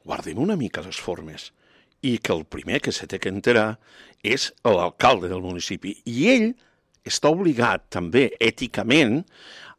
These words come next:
a informar als grups de, el grup de govern ja està, però els grups de l'oposició. Per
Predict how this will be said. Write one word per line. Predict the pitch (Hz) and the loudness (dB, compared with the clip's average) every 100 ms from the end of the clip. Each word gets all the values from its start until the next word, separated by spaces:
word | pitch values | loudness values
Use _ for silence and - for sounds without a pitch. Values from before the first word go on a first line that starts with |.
| - | 0
a | - - - - | 2 2 0 -10
informar | - 117 - 95 85 87 101 170 - | -8 -6 -6 -6 -6 -4 -4 -4 -6
als | 107 90 85 | -6 -6 -6
grups | 92 127 214 - - - _ _ _ _ _ _ | -4 -2 -2 -4 -8 -10 _ _ _ _ _ _
de, | _ - - 104 98 | _ -8 -6 -6 -6
el | - - | -8 -8
grup | - 113 | -2 2
de | 110 | 6
govern | 117 139 220 | 6 6 6
ja | 202 | 2
està, | - - 127 | 2 0 0
però | - 92 | -2 -4
els | 85 | -8
grups | 85 113 113 - | -6 -4 -2 2
de | |
l'oposició. | 202 123 - - - - - 76 - - - - | 4 2 0 -8 -12 -10 -10 -12 -14 -20 -20 -12
Per | - | -10